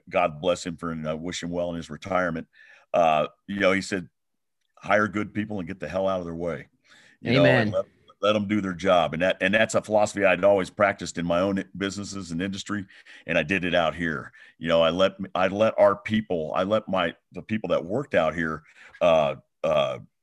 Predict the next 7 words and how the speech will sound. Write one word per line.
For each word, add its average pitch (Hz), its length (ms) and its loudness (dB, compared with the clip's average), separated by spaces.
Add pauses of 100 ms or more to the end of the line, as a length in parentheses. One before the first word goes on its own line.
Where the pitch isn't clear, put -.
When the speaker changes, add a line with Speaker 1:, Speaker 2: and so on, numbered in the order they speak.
Speaker 1:
set 113 280 2
'em 139 120 0
free, 123 460 0 (720)
unleash 120 440 4
those 127 260 2
ideas. 113 680 0 (460)
Uh, 76 460 2